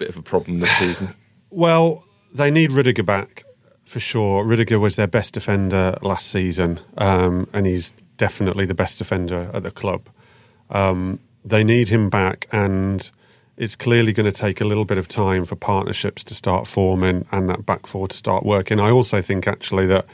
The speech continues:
Speaker 2: he'll have a look at Reece James at right back once he's fit. He had a very good season on loan at Wigan. He's name-checked him a lot of times. Azpilicueta started the season a little bit slowly, to be honest with you.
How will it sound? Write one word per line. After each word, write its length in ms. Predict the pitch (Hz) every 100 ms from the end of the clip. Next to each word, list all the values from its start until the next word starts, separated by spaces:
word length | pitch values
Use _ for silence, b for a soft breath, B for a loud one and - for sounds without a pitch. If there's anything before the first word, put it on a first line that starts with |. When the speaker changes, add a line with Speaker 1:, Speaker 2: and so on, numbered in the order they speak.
| B B B B
Speaker 2:
he'll 160 | - 104
have 120 | 101
a 40 | 107
look 160 | 87
at 100 | -
Reece 220 | 101 90
James 640 | - 104 98 95 95 92 - -
at 160 | 101
right 280 | 101 98 98
back 340 | 101 98 - - _ -
once 300 | 110 95 -
he's 280 | 104 98 -
fit. 240 | - 95
He 80 | 95
had 120 | 92
a 20 |
very 200 | 92 98
good 140 | 95 85
season 300 | 101 95 95
on 140 | 92
loan 180 | 95 92
at 80 | -
Wigan. 440 | 98 95 92 92 B B B B B
He's 160 | - 98
name-checked 640 | 101 104 104 98 110 -
him 80 | 104
a 40 |
lot 100 | 98
of 60 | -
times. 240 | - 98 95
Azpilicueta 600 | - 98 98 - 95 -
started 360 | - 101 98
the 60 | 101
season 460 | - 104 92 98 -
a 40 |
little 240 | 101 107 107
bit 160 | -
slowly, 640 | - 110 98 95 90 87 107
to 100 | -
be 80 | 104
honest 240 | 92 87
with 80 | 104
you. 240 | 95 92